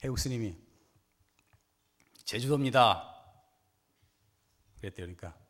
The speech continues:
"제주도는 절이 없제?" "아니, 절 많습니다." <laughs> "아, 이놈아,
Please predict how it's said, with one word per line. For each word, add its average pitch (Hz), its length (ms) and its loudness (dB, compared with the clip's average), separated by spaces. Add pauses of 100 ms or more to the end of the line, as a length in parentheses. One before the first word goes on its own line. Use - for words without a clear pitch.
(1300)
"제주도는 147 540 0
절이 156 260 8
없제?" 156 640 6 (2750)
"아니, 120 200 2
절 170 240 8
많습니다." 165 540 8
<laughs> - 300 -4 (2000)
"아, 123 120 4
이놈아, 185 540 8